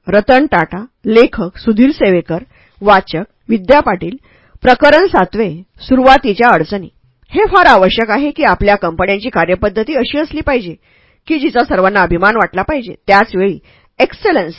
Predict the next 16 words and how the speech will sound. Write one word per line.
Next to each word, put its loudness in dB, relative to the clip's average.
म्हणजे -2
उत्कृष्टतेचाही 0
आपणा 0
सर्वांना 0
ध्यास -4
असला -8
पाहिजे. -10
हा 0
ध्यास 0
केवळ 2
बोलण्यापुरता -2
नसावा, -6
आपल्या 2
कृतीमध्ये 0
तो 4
उतरावा, 0